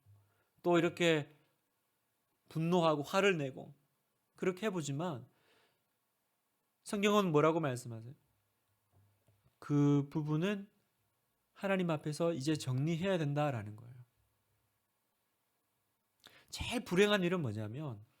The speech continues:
내가 악인을 보면서 나도 악인이 되어가는 과정입니다. 그게 제일 무섭고 불행한 일입니다. 지금 오늘 이 시편 삼십칠 편의 말씀을 듣는 대상은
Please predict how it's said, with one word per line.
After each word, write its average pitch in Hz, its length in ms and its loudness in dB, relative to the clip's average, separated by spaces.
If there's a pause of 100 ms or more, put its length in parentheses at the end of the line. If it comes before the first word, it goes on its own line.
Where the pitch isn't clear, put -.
(100)
내가 127 320 0 (140)
악인을 185 320 -2
보면서 160 600 -2 (760)
나도 165 580 -2
악인이 151 420 -4
되어가는 120 680 -2
과정입니다. 95 520 -10 (1200)
그게 131 180 -6
제일 190 180 -4
무섭고 151 560 -4
불행한 151 420 -2
일입니다. 104 380 -12 (1800)
지금 208 280 2
오늘 220 280 6
이 196 300 0
시편 208 360 0
삼십칠 226 540 -4
편의 190 260 4
말씀을 147 460 2
듣는 139 300 -2
대상은 127 640 -2